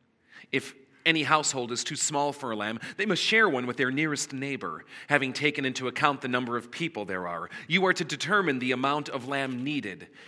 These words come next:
in accordance with what each person will eat. The animal you choose must be year-old males without defect,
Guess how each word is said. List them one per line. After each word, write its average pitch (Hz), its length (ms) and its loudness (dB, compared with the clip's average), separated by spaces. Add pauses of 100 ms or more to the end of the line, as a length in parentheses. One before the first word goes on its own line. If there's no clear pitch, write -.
(120)
in 131 100 0
accordance 165 1120 -4
with 127 180 -6
what 120 220 -4
each 131 260 -8
person 127 480 -8
will 123 220 -8
eat. 98 420 -14 (2000)
The 139 180 6
animal 160 240 4
you 143 160 -2
choose 139 400 0
must 123 240 -4
be 123 380 -6 (920)
year-old 175 360 2
males 104 460 0
without 127 340 0
defect, - 640 -8